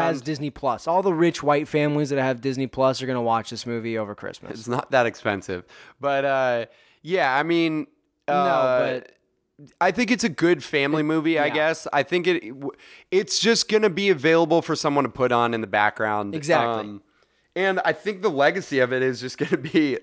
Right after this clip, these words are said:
Speaker 1: like, I don't think it's very quotable or memorable. It's not
Speaker 2: No.
Speaker 1: something that you would, like, remember what was said.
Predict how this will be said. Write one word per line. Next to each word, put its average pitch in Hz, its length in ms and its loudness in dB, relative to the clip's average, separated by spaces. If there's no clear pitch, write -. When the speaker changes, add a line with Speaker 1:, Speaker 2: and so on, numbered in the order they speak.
Speaker 1:
like, 127 320 0
I 143 80 4
don't 233 160 2
think 233 120 2
it's 170 100 2
very 190 180 4
quotable 156 520 0
or 151 120 2
memorable. 151 640 0
It's 131 120 -4
not 139 160 2
Speaker 2:
No. 117 40 -2
Speaker 1:
something 135 300 0
that 131 100 0
you 127 140 -2
would, 117 200 2
like, 113 280 2
remember 113 520 0
what 120 280 2
was 110 100 -6
said. 113 480 -2